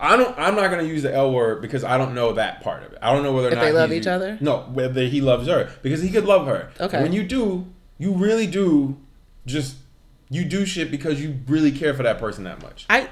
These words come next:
Speaker 2: I
Speaker 1: Period.
Speaker 2: totally understand that
Speaker 1: And so,
Speaker 2: concept.
Speaker 1: because of that, you, you not being explicit is some bullshit. That's all I'm saying.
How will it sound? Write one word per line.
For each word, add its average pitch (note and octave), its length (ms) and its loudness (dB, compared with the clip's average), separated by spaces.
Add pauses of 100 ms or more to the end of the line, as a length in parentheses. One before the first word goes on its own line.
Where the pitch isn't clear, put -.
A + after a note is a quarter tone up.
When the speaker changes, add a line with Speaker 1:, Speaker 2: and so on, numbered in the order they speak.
(160)
Speaker 2:
I A#3+ 100 8
Speaker 1:
Period. D4 220 8
Speaker 2:
totally F4 200 8
understand C#4+ 520 0
that - 160 0
Speaker 1:
And G#3+ 120 4
so, A3+ 180 4
Speaker 2:
concept. - 360 2
Speaker 1:
because G#3 400 6
of A#3+ 80 0
that, C3+ 460 4 (320)
you, F3 240 -6
you G#3 400 -2
not B3 200 0
being G3+ 200 0
explicit F#3 400 -2
is C#3 80 -4
some B2 160 -6
bullshit. C3 540 -2
That's D#3+ 180 4
all D#3 120 8
I'm C3 80 0
saying. A#2+ 280 -6